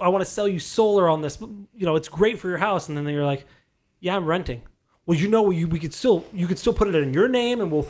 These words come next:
just put it on stilts in the back and you can take it with you to your mobile home," or like, right? They'll do stupid shit. Um, and I would, I would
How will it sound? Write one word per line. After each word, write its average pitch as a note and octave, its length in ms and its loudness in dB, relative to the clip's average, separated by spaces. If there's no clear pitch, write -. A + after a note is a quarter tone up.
just - 200 -10
put G#3+ 160 0
it F3+ 60 -2
on D3 160 -2
stilts B3 440 -2
in A3+ 60 -6
the A3 60 -2
back G#3+ 320 0
and F3 80 -6
you D3 60 -8
can D3 100 -8
take F3+ 180 -2
it F3+ 40 -4
with F#3 220 0
you A3+ 200 0
to C#3+ 100 -8
your C#3+ 160 0
mobile F#3+ 360 2
home," A3 300 2
or D#3 160 -2
like, D3+ 260 -2
right? B3+ 180 2
They'll A3+ 100 -2
do A3+ 140 4
stupid F#3+ 420 0
shit. - 380 -4
Um, D#3 460 4
and F3 180 2
I F3+ 180 4
would, F3+ 440 4
I E3 100 2
would D#3+ 200 4